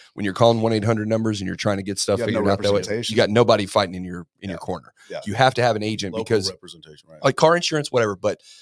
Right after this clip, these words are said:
Speaker 1: but with your house, because
Speaker 2: Yeah.
Speaker 1: it's all of the premium is built into the, that roof. I mean, that's what
Speaker 2: That's
Speaker 1: you're
Speaker 2: right.
Speaker 1: paying for when you
Speaker 2: That's
Speaker 1: pay for
Speaker 2: it.
Speaker 1: insurance. That's what
Speaker 2: Yeah.
Speaker 1: you're paying for.
Speaker 2: Yeah, yeah, no doubt. So, so having that in your corner is big. And because, you know, we had Brad on last time,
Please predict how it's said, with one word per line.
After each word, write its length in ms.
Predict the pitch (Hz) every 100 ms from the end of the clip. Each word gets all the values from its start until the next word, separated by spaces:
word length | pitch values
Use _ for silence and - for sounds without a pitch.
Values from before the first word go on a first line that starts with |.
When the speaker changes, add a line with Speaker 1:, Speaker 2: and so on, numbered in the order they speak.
| - _
Speaker 1:
but 160 | 117
with 160 | 123 127
your 100 | 127
house, 520 | 113 110 123 147 - -
because 300 | 107 120 107
Speaker 2:
Yeah. 60 |
Speaker 1:
it's 220 | - - -
all 260 | - 113 120
of 80 | 107
the 80 | 113
premium 420 | 117 110 113 113
is 100 | 101
built 300 | - 107 -
into 460 | 101 104 - 107
the, 160 | 98 98 - -
that 180 | - 92 -
roof. 360 | 87 92 135 -
I 40 |
mean, 120 | 101 98
that's 180 | 113
what 60 | 139
Speaker 2:
That's 40 |
Speaker 1:
you're 80 | 107
Speaker 2:
right. 60 | 101
Speaker 1:
paying 260 | 104 95 87
for 240 | 87 90
when 100 | 90
you 60 | 104
Speaker 2:
That's 140 | 135
Speaker 1:
pay 60 | 165
for 40 |
Speaker 2:
it. 40 | 98
Speaker 1:
insurance. 300 | 90 - -
That's 160 | - 120
what 60 |
Speaker 2:
Yeah. 40 | 107
Speaker 1:
you're 40 |
paying 160 | 107 90 -
for. 140 | -
Speaker 2:
Yeah, 160 | 131 143
yeah, 220 | 113 127
no 160 | 110 113
doubt. 320 | 117 120 - _ _ _ _
So, 340 | - 117 120
so 200 | 120 123
having 420 | 101 123 131 117
that 300 | 104 104 104
in 120 | 104 98
your 120 | 90
corner 320 | - 98 92
is 120 | 87
big. 260 | - 113 104
And 120 | 117
because, 400 | 135 151 139 -
you 120 | 120 131
know, 180 | 104 120
we 100 | 120
had 160 | 98 87
Brad 240 | 85 87
on 120 | 92
last 260 | 87 90 -
time, 220 | 95 92